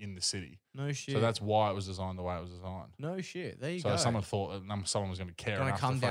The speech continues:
Speaker 1: fucking
Speaker 2: here. We're so fucking far away from everybody, though.
Speaker 1: Yeah, I know.
Speaker 2: Like, we're closer to Antarctica than we are to anywhere else. Like,
Speaker 1: Yeah.
Speaker 2: legit.
Speaker 1: Yeah, it's weird.
Speaker 2: So I'm not, I'm, I'm not worried about getting attacked, to be completely honest with you.
Speaker 1: No, I never have. Well, especially when I've never believed the fucking terrorist story for, that they've
Speaker 2: <laughs>
Speaker 1: tried
Speaker 2: Yeah.
Speaker 1: to say was the biggest threat of the last two decades.
Speaker 2: That's it.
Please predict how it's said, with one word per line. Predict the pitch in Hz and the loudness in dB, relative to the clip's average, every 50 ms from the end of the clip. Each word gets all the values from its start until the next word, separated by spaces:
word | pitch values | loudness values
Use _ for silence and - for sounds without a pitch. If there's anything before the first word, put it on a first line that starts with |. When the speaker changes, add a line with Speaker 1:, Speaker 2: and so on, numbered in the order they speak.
| 120 | 2
Speaker 1:
fucking | 120 - 123 | 2 0 2
Speaker 2:
here. | 127 131 123 117 110 107 - - - _ _ | 2 2 2 2 0 -2 -4 -10 -20 _ _
We're | - 175 226 247 | 4 4 6 6
so | - - - - 156 160 160 165 | 6 4 6 6 6 6 6 6
fucking | 151 - 156 151 147 - 147 131 | 6 6 4 4 4 4 -2 0
far | - 127 127 127 127 | 2 4 6 6 6
away | 123 120 120 120 | 6 4 4 2
from | 120 - 127 | 2 0 -2
everybody, | 123 123 123 123 127 127 131 | -2 0 0 0 0 0 2
though. | 127 127 127 131 139 147 - | 2 2 0 0 -2 -4 -6
Speaker 1:
Yeah, | 98 90 85 82 | -6 -4 -4 -4
I | |
know. | 80 80 80 80 80 | -4 -4 -4 0 2
Speaker 2:
Like, | 135 143 | 4 6
we're | 180 202 | 6 4
closer | 196 - - 147 135 - 127 - 135 | 4 4 6 6 6 6 4 2 0
to | 135 110 | -2 0
Antarctica | 135 123 120 123 - 110 120 110 110 107 120 107 - 113 | 0 -2 -2 -4 -4 -2 -2 -2 -2 -2 -4 -4 -2 -2
than | 110 107 104 107 | -2 -2 -4 -4
we | 104 | -2
are | 101 98 98 | -2 -2 -2
to | 92 87 | -2 -4
anywhere | 95 95 95 92 92 90 | -8 -8 -8 -8 -8 -8
else. | 90 90 87 98 | -8 -8 -6 -2
Like, | 113 | -2
Speaker 1:
Yeah. | 120 113 98 | 0 0 0
Speaker 2:
legit. | 92 101 101 95 101 101 98 92 - - - - _ _ - | -2 -2 -4 -6 -4 -4 -4 -4 -6 -10 -18 -20 _ _ -10
Speaker 1:
Yeah, | 98 95 95 | -6 -6 -6
it's | 90 - - | -6 -6 -6
weird. | 95 95 92 92 - - _ _ _ _ _ _ _ _ _ | -4 -2 -2 -4 -6 -10 _ _ _ _ _ _ _ _ _
Speaker 2:
So | - - 117 | -2 2 4
I'm | 110 120 147 | 4 6 6
not, | 156 127 113 120 113 | 6 6 6 4 4
I'm, | - 131 135 139 131 | 6 6 6 6 6
I'm | 123 123 127 123 | 6 6 6 6
not | 120 117 107 | 6 4 2
worried | 107 110 110 107 107 | 2 2 2 2 2
about | 104 101 98 | 0 -2 -2
getting | 101 104 92 95 | -4 -6 -6 -6
attacked, | 104 - 117 101 95 95 - | -6 -4 -2 -2 -2 -2 -6
to | - 113 | -10 -12
be | 107 | -12
completely | 107 110 107 - - 110 101 95 98 98 98 | -12 -12 -16 -14 -12 -12 -12 -12 -14 -16 -18
honest | 101 107 - | -20 -18 -18
with | 101 101 | -16 -14
you. | 101 104 | -10 -2
Speaker 1:
No, | 110 107 120 135 | 2 2 4 4
I | 120 | 4
never | 101 113 131 123 104 | 2 2 2 2 2
have. | 98 92 85 | 2 0 2
Well, | 90 110 107 90 | 2 4 4 4
especially | - - 98 90 - 104 | 2 0 0 0 0 0
when | 98 92 | 0 0
I've | 90 82 | 0 0
never | 98 98 92 90 | -2 -4 -4 -4
believed | 85 92 90 92 92 85 | -4 -2 -2 -2 -2 -4
the | 85 | -4
fucking | - - 98 90 - 90 | -2 -2 -2 -2 -2 -6
terrorist | - - 95 104 104 90 80 - | -4 -2 -2 0 0 -2 -2 -2
story | - 92 85 87 87 87 | -2 -2 -2 -2 -2 -4
for, | 87 - 92 87 87 | -4 -4 -4 -4 -4
that | 82 82 - - | -4 -6 -8 -6
they've | 104 98 87 - | -4 -4 -2 0
Speaker 2:
<laughs> | |
Speaker 1:
tried | - - 190 185 139 | 4 6 6 8 8
Speaker 2:
Yeah. | 175 | 6
Speaker 1:
to | 156 - | 6 6
say | - 113 101 101 | 6 6 6 6
was | 98 98 104 104 98 | 6 6 6 6 4
the | 92 95 | 2 0
biggest | 87 98 95 92 - - | 0 0 0 0 0 2
threat | 104 98 98 | 2 2 2
of | 98 90 | 2 2
the | 90 | 2
last | 90 92 92 90 - | 2 4 2 2 0
two | - 110 | -2 -6
decades. | 90 92 110 113 - 92 92 139 | -6 -6 -8 -6 -6 -8 -4 2
Speaker 2:
That's | 135 147 131 127 131 - | 4 6 6 6 4 2
it. | 139 131 131 131 113 107 | 2 2 4 2 0 -2